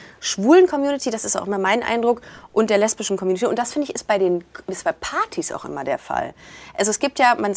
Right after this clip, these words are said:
es gibt ja viele queere Partys und, ähm, ich hab sowohl die schwulen Partys besucht, als auch die Lesben-Partys. Ich veranstalte mit Busenfreundin ja auch selber Partys, Flinter-Partys.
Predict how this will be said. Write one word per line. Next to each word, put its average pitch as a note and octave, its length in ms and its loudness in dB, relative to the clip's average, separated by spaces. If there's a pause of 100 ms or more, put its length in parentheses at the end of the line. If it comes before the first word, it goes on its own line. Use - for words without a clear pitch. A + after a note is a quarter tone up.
es - 120 -6
gibt A#3 160 -6
ja G#3+ 60 -6
viele - 380 -4
queere A3 360 -4
Partys F#3 800 0 (420)
und, - 380 2
ähm, A3 340 2 (180)
ich - 140 -8 (100)
hab - 300 -4
sowohl G3+ 400 4
die G#3+ 300 0
schwulen D#4+ 420 4
Partys C#4+ 320 2
besucht, B3+ 380 -4
als - 160 2
auch - 80 -6
die F#3+ 120 -2
Lesben-Partys. C4 720 0
Ich - 80 -16
veranstalte G3 480 -4
mit F3+ 160 -4
Busenfreundin F#3 460 -4
ja D#3 100 -2
auch - 80 -6
selber A#3 280 -2
Partys, B3 400 -4 (440)
Flinter-Partys. C4 840 2